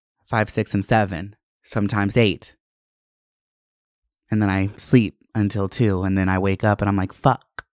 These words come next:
where's my day? Oh, that's right. Gone because you stayed up all night." But again, I, I, I'm, I'm adjusting. I'm in my adjustment era, and that is okay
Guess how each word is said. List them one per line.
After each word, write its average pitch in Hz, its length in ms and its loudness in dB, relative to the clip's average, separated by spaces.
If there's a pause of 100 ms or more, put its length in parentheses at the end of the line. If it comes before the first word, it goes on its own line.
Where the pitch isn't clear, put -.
(460)
where's 113 260 -2
my 107 120 -4
day? 117 480 -2 (400)
Oh, 147 120 0
that's 143 280 -2
right. 151 400 -2 (480)
Gone 131 420 0
because 117 400 -2
you 113 80 -2
stayed 110 300 -4
up 110 180 0
all 98 120 2
night." 71 420 -8 (960)
But 113 360 -4 (760)
again, 147 380 0
I, 135 120 -4
I, 127 200 -4
I'm, 123 260 0 (420)
I'm 127 220 0
adjusting. 135 800 -2
I'm 135 160 -2
in 170 100 0
my 190 240 0
adjustment 139 840 -2 (120)
era, 135 380 0
and 147 240 -4
that 185 180 0
is 208 160 -2
okay 190 680 -2